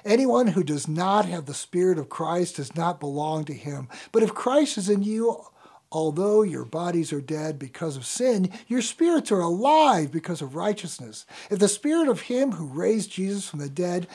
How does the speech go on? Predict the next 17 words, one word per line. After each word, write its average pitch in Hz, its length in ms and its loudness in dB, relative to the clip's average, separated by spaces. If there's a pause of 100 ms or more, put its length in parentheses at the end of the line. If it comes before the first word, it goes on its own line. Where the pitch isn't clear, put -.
(200)
dwells 185 480 -2
in 156 120 -2
you, 151 400 -2 (220)
he 247 200 0
who 175 180 -4
raised 151 340 -2
Christ 160 500 -6 (240)
from 139 200 -8
the 139 100 -6
dead 135 420 -6 (240)
will 143 140 -8
give 131 380 -8
life 180 340 -2
to - 140 -16
your 123 100 -12
mortal 170 380 -4
bodies 139 560 -8